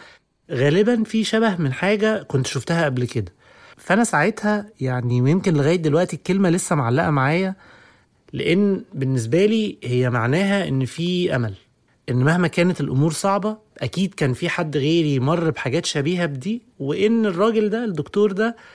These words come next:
هو شاف حاجة زي كده قبل كده، فبالتالي عنده فكرة إزاي يقدر يساعد فيه. لكن برضو، زي ما خبرة الدكتور مهمة، خبرتك أنت كشخص رايح تشوف المعالج ده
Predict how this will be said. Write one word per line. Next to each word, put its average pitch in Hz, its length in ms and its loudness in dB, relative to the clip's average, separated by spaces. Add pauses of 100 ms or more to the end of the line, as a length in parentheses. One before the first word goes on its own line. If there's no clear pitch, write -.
(240)
هو 151 320 2
شاف 202 280 0
حاجة 180 240 0
زي 151 120 2
كده 180 240 0
قبل 156 200 0
كده، 196 280 0
فبالتالي 180 720 -2 (260)
عنده 165 300 0
فكرة 175 380 -2 (240)
إزاي 135 320 2
يقدر 143 220 0
يساعد 127 360 0
فيه. - 200 -20 (960)
لكن 143 280 0
برضو، 135 340 2 (500)
زي 139 200 4
ما 196 100 2
خبرة 185 360 -2
الدكتور 165 420 0
مهمة، 175 500 2 (180)
خبرتك 135 560 0
أنت 135 400 0 (140)
كشخص - 600 -2 (100)
رايح 147 320 2
تشوف 156 380 -4
المعالج 143 460 2
ده 185 280 -2